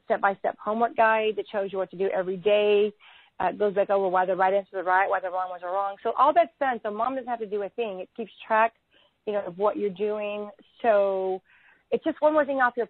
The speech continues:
plate, uh, for a homeschooling parent who's really busy and sacrificing to be home with their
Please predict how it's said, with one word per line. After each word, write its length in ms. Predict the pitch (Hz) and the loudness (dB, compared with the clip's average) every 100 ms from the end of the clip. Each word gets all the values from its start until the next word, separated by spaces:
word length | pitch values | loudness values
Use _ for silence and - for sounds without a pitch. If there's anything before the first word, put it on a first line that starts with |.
| - | -4
plate, 300 | 233 214 - _ _ _ _ _ | -2 -2 -4 _ _ _ _ _
uh, 140 | 196 185 - - | -6 -6 -8 -2
for 120 | 220 | 0
a 40 | |
homeschooling 540 | 190 220 185 214 208 185 | 0 -6 -6 -6 -6 -6
parent 300 | 226 208 185 | -6 -6 -4
who's 160 | 196 180 185 190 196 | -6 -6 -14 -10 2
really 280 | 240 220 | 4 4
busy 420 | 196 208 180 202 190 | 4 0 2 -2 -2
and 140 | 175 _ _ _ | -6 _ _ _
sacrificing 680 | 214 208 214 196 190 196 190 | -2 0 -2 -2 -4 -4 -10
to 60 | 185 | -6
be 120 | 190 | -6
home 220 | 185 196 | -4 -4
with 100 | 196 | -2
their 140 | 190 | -4